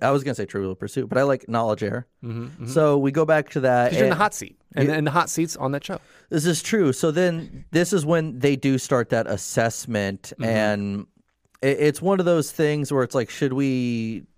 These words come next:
Speaker 1: take out all, it, it's kinda, like, akin to, like, uh, a question with the flood.
Speaker 2: Mm-hmm.
Speaker 1: Like, should we take out all life or should we try to preserve life while having this battle?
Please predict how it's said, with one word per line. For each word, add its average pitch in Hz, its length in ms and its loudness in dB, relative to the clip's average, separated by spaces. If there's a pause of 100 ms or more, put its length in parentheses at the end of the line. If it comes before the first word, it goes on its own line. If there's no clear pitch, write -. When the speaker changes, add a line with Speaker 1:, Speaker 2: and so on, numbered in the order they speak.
(160)
Speaker 1:
take 160 300 -2
out 135 280 2
all, 127 380 0
it, 135 200 -2
it's 147 180 -4
kinda, 240 220 0
like, 180 180 0
akin 117 380 -4
to, 120 120 -4
like, 104 420 -2
uh, 104 420 -2
a 101 140 -4
question - 280 -4
with 101 100 -10
the 107 60 -10
flood. 104 480 -4 (120)
Speaker 2:
Mm-hmm. 120 240 -4
Speaker 1:
Like, 117 100 -2
should 117 160 -2
we 117 120 -2
take 139 320 -4
out 127 200 2
all 117 280 0
life 104 460 0
or 107 340 -2
should 101 400 -4
we 104 420 -6 (280)
try 101 200 0
to 101 80 -2
preserve 95 560 -4
life 95 340 -2
while 98 240 -2
having 101 340 -6
this 98 140 -12
battle? 101 580 -4